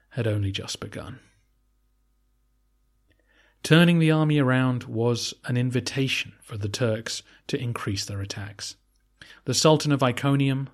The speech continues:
Masud, had masterminded this whole campaign, and he now encouraged his men to be relentless. "Let's make sure the Latins never want to come here again."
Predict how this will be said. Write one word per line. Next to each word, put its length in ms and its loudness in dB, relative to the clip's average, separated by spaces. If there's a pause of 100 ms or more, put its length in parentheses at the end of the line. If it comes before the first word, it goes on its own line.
Masud, 600 -2 (320)
had 180 -4
masterminded 800 0
this 180 -4
whole 200 -4
campaign, 640 -6 (340)
and 120 -2
he 120 2
now 160 4
encouraged 720 0
his 160 -4
men 240 2
to 100 -4
be 100 0
relentless. 760 -2 (580)
"Let's 280 -2
make 240 2
sure 400 2
the 120 -4
Latins 560 -4 (240)
never 340 0
want 240 -10
to 80 -16
come 240 -10
here 180 -12
again." 440 -8